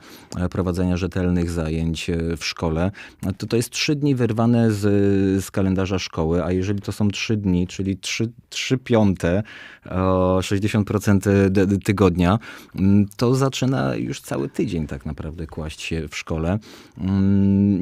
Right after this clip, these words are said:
nie widzę sens-, sensu, bo tak naprawdę coraz mniej dzieciaków chodzi, e, uczęszcza na katechezę.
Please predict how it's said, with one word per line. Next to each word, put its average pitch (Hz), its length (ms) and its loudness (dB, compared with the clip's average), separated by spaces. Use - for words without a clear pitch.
nie 127 100 4
widzę 156 180 -4
sens-, 139 220 -2
sensu, 78 580 -4
bo 82 140 -4
tak - 180 -6
naprawdę 113 340 -2
coraz 113 280 -4
mniej 139 160 0
dzieciaków 135 380 -6
chodzi, 78 360 -2
e, 90 80 2
uczęszcza 104 420 0
na 82 120 0
katechezę. 78 800 -4